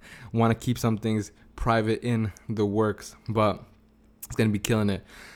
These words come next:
So now that doesn't only mean email. There's this other thing that just came out, like, in the last year and a half, people have started using it more,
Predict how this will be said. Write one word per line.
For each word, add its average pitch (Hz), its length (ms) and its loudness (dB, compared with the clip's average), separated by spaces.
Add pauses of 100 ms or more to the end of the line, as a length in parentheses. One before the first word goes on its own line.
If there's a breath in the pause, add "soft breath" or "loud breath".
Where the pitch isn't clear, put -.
So 135 600 6 (120)
now 151 240 4
that 165 160 4
doesn't 233 200 6
only 190 320 6
mean 139 500 4
email. 120 400 2
There's 131 260 4
this 139 220 2
other 160 240 6
thing 139 360 0
that 120 240 2
just 139 220 2
came 127 220 0
out, 123 300 0 (200)
like, 131 380 -2
in 185 120 2
the 170 100 4
last 131 360 4
year 131 180 6
and 120 200 2
a 110 80 2
half, 110 420 0 (280 loud breath)
people 135 240 2
have 127 100 2
started 123 220 2
using 120 360 2
it 113 80 4
more, 113 420 2